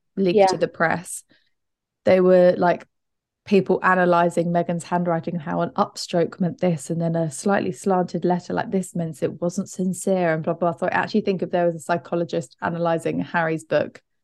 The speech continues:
Speaker 2: Yeah, right.
Speaker 1: it would fuck him off.
Speaker 2: Yeah.
Speaker 1: Yeah. Um,
Speaker 2: As it would for anyone.
Speaker 1: Mm, yeah, yeah. <laughs> Like, "You don't know me." Um,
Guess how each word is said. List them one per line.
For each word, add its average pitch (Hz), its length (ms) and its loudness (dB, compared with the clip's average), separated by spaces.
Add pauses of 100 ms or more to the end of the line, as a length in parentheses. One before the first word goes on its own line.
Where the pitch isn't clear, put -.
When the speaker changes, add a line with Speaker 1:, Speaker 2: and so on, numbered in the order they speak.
(120)
Speaker 2:
Yeah, 262 120 -2
right. - 360 0
Speaker 1:
it 180 140 4
would 175 80 -2
fuck - 300 -4
him 165 80 -4
off. 160 260 -6 (1400)
Speaker 2:
Yeah. 180 360 2 (1080)
Speaker 1:
Yeah. 196 300 8
Um, 190 300 4 (540)
Speaker 2:
As 214 160 4
it - 100 6
would 190 240 6
for - 200 -2
anyone. 165 400 0 (500)
Speaker 1:
Mm, 220 320 6 (260)
yeah, - 200 0 (340)
yeah. - 140 -4 (200)
<laughs> - 0 -
Like, 233 680 0 (100)
"You 453 160 6
don't 269 160 6
know 285 160 4
me." 277 340 2 (840)
Um, 214 680 6